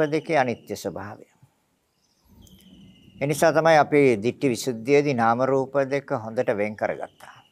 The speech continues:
දිට්ඨි විසුද්ධියේ කරුණු දෙසිය එකක් හොඳට විභාග කරලා, හොඳට පරීක්ෂා කරලා, බෙදලා වෙන් කරලා. ඒ දිට්ඨි විසුද්ධියේදී අපි පැහැදිලි කරගත්තා, නිරවුල් කරගත්තා, ලෝකයේ විශ්වයේ ක්‍රියාත්මක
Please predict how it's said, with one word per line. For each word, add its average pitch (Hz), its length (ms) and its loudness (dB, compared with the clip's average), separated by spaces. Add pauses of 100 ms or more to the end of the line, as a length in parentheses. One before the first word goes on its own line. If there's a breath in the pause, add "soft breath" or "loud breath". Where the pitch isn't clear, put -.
(1300)
දිට්ඨි 110 260 -8
විසුද්ධියේ 82 580 -12 (140)
කරුණු 110 380 -4
දෙසිය 101 340 -4
එකක් 98 180 -6 (320)
හොඳට 113 380 -6
විභාග 101 480 -4
කරලා, 123 360 -6
හොඳට 104 320 -14
පරීක්ෂා 98 580 -6
කරලා, 117 380 -12 (100)
බෙදලා 101 460 -4
වෙන් 98 220 -8
කරලා. 123 360 -12 (800 soft breath)
ඒ 151 80 0
දිට්ඨි 139 240 2
විසුද්ධියේදී 139 680 4
අපි 123 180 2
පැහැදිලි 113 500 -2
කරගත්තා, 135 600 0
නිරවුල් 110 400 0
කරගත්තා, 127 840 -2 (220)
ලෝකයේ 110 640 0
විශ්වයේ 110 540 -6
ක්‍රියාත්මක 104 680 -2